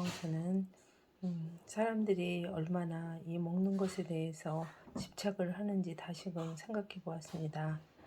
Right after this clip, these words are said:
그리고 또한 저도 마찬가지입니다. 먹는 걸 별로 중요하게 생각하지 않는다면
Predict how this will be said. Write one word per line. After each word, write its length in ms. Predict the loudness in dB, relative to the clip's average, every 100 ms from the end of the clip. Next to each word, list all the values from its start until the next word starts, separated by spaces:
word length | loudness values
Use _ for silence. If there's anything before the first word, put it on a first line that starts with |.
| -20 -20 -20 -20 -20 _ -2
그리고 580 | 2 4 4 2 0 -6 -12 0
또한 300 | 4 6 4
저도 500 | 2 0 0 0 -4
마찬가지입니다. 1120 | -4 -4 -2 0 0 -2 -2 0 0 -2 -2 -4 -10 _ _ -18 -16 -16 -4
먹는 340 | 6 8 10 10
걸 220 | 8 6
별로 360 | 4 4 4 0
중요하게 720 | -2 2 4 4 2 -2 -4
생각하지 600 | -2 -2 -4 -4 -2 0
않는다면 840 | 2 2 0 0 2 2 0 0